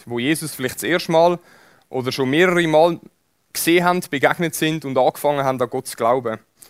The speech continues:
Und das machen wir mit der Serie The Chosen. Vielleicht kennt ihr die schon. Das ist so ein Versuch, in Videomaterial oder in Seriesequenzen immer wieder so Geschichten von Jesus mega lebhaft und nahbar darzustellen.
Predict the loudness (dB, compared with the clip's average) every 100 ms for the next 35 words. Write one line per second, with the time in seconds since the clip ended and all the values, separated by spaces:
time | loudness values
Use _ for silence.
0 | _ _ -6 -2 2 4 4 4 2 0
1 | -4 0 2 0 -2 -6 0 0 0 -4
2 | -4 -6 _ -20 _ -4 0 2 2 0
3 | -2 -2 0 0 -2 -8 -6 -6 -4 -2
4 | 0 -2 -6 -8 0 4 4 2 -6 -8
5 | -8 -10 -16 -10 -2 0 2 2 2 4
6 | 4 2 -2 -2 -6 -8 _ -8 -4 -2
7 | -2 -2 -4 0 2 2 -2 -2 0 0
8 | -2 -2 -4 -6 -8 -6 -8 -6 -2 -2
9 | -2 -6 -20 -10 -4 -2 -2 -4 -8 -10
10 | -16 _ _ _ -6 0 4 6 6 6
11 | 2 0 -4 -4 2 4 6 4 4 2
12 | 0 -2 -6 -4 -4